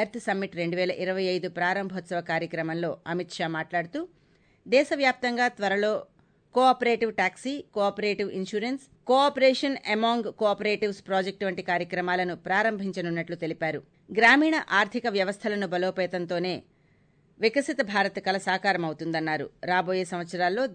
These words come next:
దేశ జీడీపీకి సహకార రంగం సహకారాన్ని మూడు రెట్లు పెంచాలని ప్రభుత్వం లక్ష్యంగా పెట్టుకుందన్నారు. కోఆపరేషన్ అమాంగ్ కోఆపరేటివ్స్ ప్రాజెక్టు అన్ని సహకార సంస్థలు, సహకార బ్యాంకులలో ఖాతాలను నిర్వహించేలా చూస్తుందని అమిత్ షా వెల్లడించారు.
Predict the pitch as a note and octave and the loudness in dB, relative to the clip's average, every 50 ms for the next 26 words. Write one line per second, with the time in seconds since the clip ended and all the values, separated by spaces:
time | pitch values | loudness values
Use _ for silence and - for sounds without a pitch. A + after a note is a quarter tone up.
0 | - G3+ G#3+ G#3+ - A3+ F#3 E3 F#3+ G3 F#3 G3 F3+ F3 F#3+ F3 F3 G3 F3 - | -2 -2 -2 -2 -2 -6 -4 -2 -2 0 0 0 0 0 -4 -2 -2 -6 -6 -6
1 | F#3 E3+ F#3+ F#3+ - G#3+ G3 F#3+ F3+ F#3 F3+ F3 F#3 F3+ E3+ - E3+ E3+ E3+ F3+ | -6 -8 -6 -2 -2 0 0 0 -2 -2 -2 -4 -6 -6 -6 -8 -8 -8 -2 -2
2 | F#3 F#3 F3+ F3+ F#3 G3+ G3 C#3+ - _ _ _ _ _ _ _ F#3+ G#3 B3 B3+ | 0 2 2 0 0 0 -4 -6 -8 _ _ _ _ _ _ _ 0 2 4 4
3 | B3+ A3 G#3 - - G3+ G3 F#3+ F3 F3+ - G3+ F3+ F3+ F3+ A3 C4 B3+ - F#3 | 4 2 2 -2 -4 -4 -2 -2 -4 -2 0 0 0 0 0 -4 -6 -4 -4 -4
4 | F3 F#3 G3+ G3+ G3+ F#3+ F3+ F3 E3+ E3+ - G#3 G3+ F#3+ F#3+ F#3 F3+ D#3+ D#3+ D#3+ | -4 -4 -8 -8 -8 -4 -4 -4 -4 -4 -6 -4 -2 -2 -2 -2 -4 -8 -8 -8
5 | D#3+ E3 D#3+ D#3+ D#3 D#3 D#3+ D#3 D3 C3+ - _ _ _ _ _ _ _ _ _ | -6 -6 -4 -4 -2 -2 -2 -2 -4 -6 -10 _ _ _ _ _ _ _ _ _
6 | _ _ - B3 B3 B3+ B3+ B3+ B3+ A#3+ A3+ A3 - A#3+ B3 C4 - - _ _ | _ _ 4 6 6 6 6 4 4 4 4 4 2 0 0 0 -4 -8 _ _
7 | - F#3+ G3 G3+ G3+ G#3 G#3 F3+ E3+ E3+ G3 F#3+ F3+ F#3 F#3+ F#3+ F#3 F#3+ F#3 F3 | 0 0 2 2 2 0 0 -4 -6 -2 -2 -2 0 0 -2 -2 -2 -2 -4 -4
8 | E3+ - E3 F3 F3 F3 E3+ G#3 G#3 _ G3+ D3+ - - F3 G3+ A#3 B3+ - - | -6 -4 0 0 0 2 0 -2 -6 _ -6 -6 -4 -4 -4 -2 -2 -2 -2 -4
9 | F#3 F3+ F#3+ - G#3+ G3 F#3+ - - F3 F3 F3 - _ G3 G3 A#3 C4+ C#4 _ | -4 -6 -2 2 2 2 2 0 -4 -8 -8 -8 -8 _ -4 -4 -4 -4 -6 _
10 | _ _ _ _ _ _ - - G3+ G#3+ A#3 - B3+ B3 A#3+ E3+ D#3+ F#3+ F#3+ G#3+ | _ _ _ _ _ _ -2 -2 0 0 2 4 4 4 4 4 4 2 2 2
11 | A3 A#3+ A3 G#3+ G#3 G3+ G3+ G3+ - F#3 F3+ F3+ - G3+ G3+ G3+ G3 F3 E3 E3 | 2 0 2 2 2 2 0 0 -2 -4 -2 0 2 2 2 2 0 0 -2 -4
12 | F3 F3+ F#3 F#3+ G3 F3+ E3+ F3+ F3+ F3 F3+ E3+ E3+ F#3 F#3 F3+ - F#3+ F3 E3+ | -4 -4 -4 -4 -4 -6 -4 -4 -2 0 0 -2 -2 -6 -8 -8 -6 -6 -4 -2
13 | E3+ F3 F#3 D#3+ B2 - _ _ _ _ _ _ - G3 G#3 G3+ G3+ - - F#3 | -2 -2 -2 -4 -6 -8 _ _ _ _ _ _ -4 -2 -2 -4 -4 -2 -2 -2
14 | F3 F3 F3 F3+ F3+ E3+ F3+ F3 E3+ F3 E3 D#3 D3 | -2 -2 -2 -2 -2 -4 -4 -6 -4 -4 -4 -4 -4